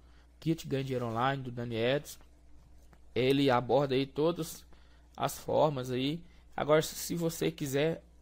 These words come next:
aprofundar mais aí, o Kit Ganha Dinheiro Online, ele ensina a divulgar no Facebook também. É, mas só que tem um curso que é o do Felipe Moreira,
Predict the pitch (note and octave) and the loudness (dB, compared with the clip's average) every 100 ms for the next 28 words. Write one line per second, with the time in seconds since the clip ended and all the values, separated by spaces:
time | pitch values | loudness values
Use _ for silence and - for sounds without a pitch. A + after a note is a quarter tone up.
0 | - - C#3+ - D#3+ D#3+ C#3 C3+ C3+ C3 | -20 -4 -2 0 -4 -4 2 4 4 2
1 | C3+ C3 B2+ B2+ C3 D#3+ - A3+ - F3 | 0 0 0 -2 -4 -4 -2 -2 -2 0
2 | E3 C#3+ C#3 B2+ - - A2+ A#2 F3 D3 | 0 2 0 -2 -8 -8 -4 0 0 -2
3 | - - - - - E3 F#3 E3 F3 F3+ | -8 -18 -20 -4 0 2 0 -4 -4 -2
4 | F3 F3+ F3 F3+ F3 E3+ E3 - G3 F3 | 2 2 0 -4 -4 -6 -8 -6 -6 -6
5 | - - - - - - - - - - | -8 -12 -20 -20 -20 -20 -20 -20 -20 0
6 | B2 B2 A2 G2 - - - C#3+ - G#3 | 4 4 4 0 -4 -14 -8 -4 0 0
7 | G#3+ F3+ F3 G3 - G#3+ A#3+ - F3+ G3+ | 0 -2 0 0 -4 -6 -4 -2 0 0
8 | - C#3 D#3+ D3+ D3 D#3+ C#3 E3 - C#3+ | -2 0 2 2 0 -2 0 -2 -2 -2
9 | B2 E3+ - C#3+ | 0 2 0 -2